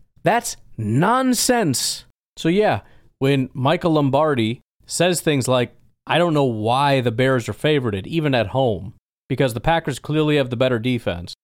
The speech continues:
And yeah, we don't know about Jordan Love, but Justin Fields is bad." And I mean, just the, the team is around it is a good football team. And, and just, I shouldn't have to clarify this, but every time I have these conversations on social media,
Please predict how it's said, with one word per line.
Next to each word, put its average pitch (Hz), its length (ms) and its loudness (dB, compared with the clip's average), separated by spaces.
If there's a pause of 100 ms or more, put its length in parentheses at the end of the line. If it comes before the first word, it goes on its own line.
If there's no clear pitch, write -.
(120)
And 117 280 0
yeah, 139 140 2
we 139 120 2
don't 139 140 0
know 139 100 2
about 123 200 0
Jordan 127 260 0
Love, 139 180 2
but 117 80 -6
Justin 135 240 -2
Fields 127 240 -2
is 95 60 -8
bad." 113 480 -4 (300)
And 123 220 0
I 131 40 -2
mean, 139 160 0
just 143 260 -6
the, 143 120 0
the 131 180 -6
team 170 460 0
is 123 300 -2 (400)
around 135 540 0
it 117 120 -6 (460)
is 151 180 0
a 151 60 2
good 160 240 0
football 220 380 0
team. 101 300 -6 (260)
And, 185 140 0
and 180 260 0
just, 254 320 -2
I 170 100 2
shouldn't 226 300 0
have 165 200 0
to - 80 -4
clarify 131 480 0
this, 98 160 -6
but 139 160 -2
every 190 160 -2
time 170 200 0
I 143 60 2
have 147 160 2
these 131 160 -2
conversations 123 640 -2
on 113 100 -2
social 120 320 -2
media, 107 360 -2